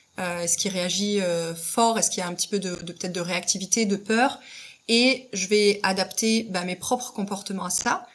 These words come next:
mon plan futur d'entraînement à tout ça, et je vais essayer du coup, bah, en me basant s-, effectivement sur ce que j'ob-, j'observe aujourd'hui, parce que, euh, bah, tout ce qui s'est passé hier et les mois, euh, précédents, finalement,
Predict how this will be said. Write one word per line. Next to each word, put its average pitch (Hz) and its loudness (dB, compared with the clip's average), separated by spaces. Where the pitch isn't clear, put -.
mon 233 4
plan 262 0
futur 233 -2
d'entraînement 208 -2
à 190 -6
tout - -10
ça, - 0
et 240 4
je 208 0
vais 202 2
essayer 220 2
du 202 -2
coup, 254 -4
bah, 180 0
en 170 -4
me 185 -8
basant 185 0
s-, - -2
effectivement 208 -4
sur 226 -2
ce - -2
que 208 -4
j'ob-, 190 -6
j'observe 196 -4
aujourd'hui, 202 0
parce - 0
que, - -2
euh, 196 0
bah, 175 -6
tout 233 -6
ce 214 2
qui 226 -2
s'est 214 2
passé 196 0
hier 208 2
et - -6
les 175 -2
mois, 185 0
euh, 165 -6
précédents, 202 0
finalement, 202 -2